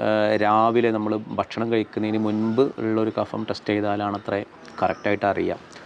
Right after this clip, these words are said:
അപ്പോൾ അത്, ആ ഒന്ന് ദുആ ചെയ്യാനാണ്. ഞാൻ എൻ്റെ പേഴ്സണൽ കാര്യങ്ങൾ അങ്ങനെ എനിക്കിതിൽ പറയുന്നതോട് ഇഷ്ടമല്ല. പക്ഷേ ഇതൊരു ഗൗരവമുള്ളൊരു വിഷയം ആവാതിരിക്കാൻ വേണ്ടിയിട്ടും നിങ്ങളുടെ പ്രാർത്ഥനയിൽ വിശ്വാസമുള്ളത് കൊണ്ടുമാണ്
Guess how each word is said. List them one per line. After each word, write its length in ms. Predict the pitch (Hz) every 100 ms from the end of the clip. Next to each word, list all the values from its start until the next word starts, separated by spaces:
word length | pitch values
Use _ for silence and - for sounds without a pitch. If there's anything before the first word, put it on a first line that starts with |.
| - - - -
അപ്പോൾ 120 | 104
അത്, 160 | - 120
ആ 140 | 131
ഒന്ന് 200 | 151 170
ദുആ 240 | 139 123 131
ചെയ്യാനാണ്. 640 | - 131 117 113 107 104 - -
ഞാൻ 200 | 104 101
എൻ്റെ 180 | 101 107
പേഴ്സണൽ 440 | 101 90 101 113 110
കാര്യങ്ങൾ 320 | 101 104 107
അങ്ങനെ 360 | 101 101 104 - - 98
എനിക്കിതിൽ 360 | 92 101 107 -
പറയുന്നതോട് 380 | 98 98 104 104
ഇഷ്ടമല്ല. 340 | - 113 101
പക്ഷേ 320 | 98 - 104 - - - - - - -
ഇതൊരു 140 | 107
ഗൗരവമുള്ളൊരു 600 | 104 98 104 117 120 123
വിഷയം 240 | 117 - 110
ആവാതിരിക്കാൻ 600 | 98 107 117 127 127 123
വേണ്ടിയിട്ടും 300 | 117 107 104
നിങ്ങളുടെ 220 | 104 101 104
പ്രാർത്ഥനയിൽ 560 | 98 104 - 113 123
വിശ്വാസമുള്ളത് 600 | 120 - 120 131 143 120
കൊണ്ടുമാണ് 520 | 113 113 107 98 104